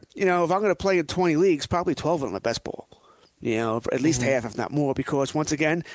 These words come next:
Speaker 1: we're busy people. I can draft it. Uh, I can draft the best ball league tonight,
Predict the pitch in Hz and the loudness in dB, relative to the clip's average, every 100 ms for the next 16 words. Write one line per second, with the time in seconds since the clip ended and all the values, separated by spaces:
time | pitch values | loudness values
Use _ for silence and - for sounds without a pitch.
0 | - 226 170 214 202 214 240 165 127 - | 0 2 4 2 2 0 0 0 -2 -6
1 | - 143 135 113 139 185 240 - - 139 | -4 -2 -2 0 2 2 0 -2 -2 0
2 | 156 151 160 147 131 170 196 170 180 185 | 0 0 -2 -2 2 2 2 2 2 2
3 | 175 175 175 170 226 | 0 0 0 0 0